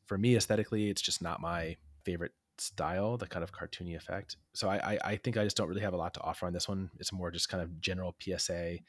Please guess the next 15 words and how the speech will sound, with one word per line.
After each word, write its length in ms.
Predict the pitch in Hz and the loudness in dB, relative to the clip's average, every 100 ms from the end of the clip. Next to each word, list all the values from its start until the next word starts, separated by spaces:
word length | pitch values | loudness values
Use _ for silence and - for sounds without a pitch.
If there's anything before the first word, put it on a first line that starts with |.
| - - _ _ - | -20 -20 _ _ -6
to 140 | - | -2
everyone 400 | 90 87 87 85 | -2 -2 -2 -2
that 200 | 82 80 - | -2 -4 -6
this, 400 | 85 - - - _ _ _ _ | -4 -2 -2 -4 _ _ _ _
this 140 | 104 - | 0 2
seems 180 | 101 | 2
to 60 | - | 2
be 60 | 92 | 0
a 80 | |
big 160 | 92 92 | 0 8
artist. 540 | 135 156 151 - - - _ - | 12 12 12 8 -2 -6 _ -4
It 100 | - | 0
seems 400 | 101 95 92 - | 2 2 2 0
that, 200 | 85 87 | 0 0
uh, 440 | 87 85 85 85 | 0 0 0 -2